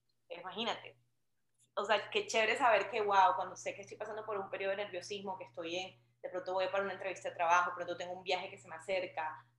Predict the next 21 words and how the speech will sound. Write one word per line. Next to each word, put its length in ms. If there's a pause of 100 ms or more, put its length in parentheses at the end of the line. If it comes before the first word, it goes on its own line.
(100)
tengo 220
mucha 260
ansiedad, 600 (720)
le 160
puedo 180
agregar 340
a 100
mis 120
comidas 420
el 80
pepino 360
dulce 500 (880)
para 240
que 80
te, 380
te 100
libere 640 (400)
estas, 760 (180)
estas 300
sustancias 420
revitalizadoras. 880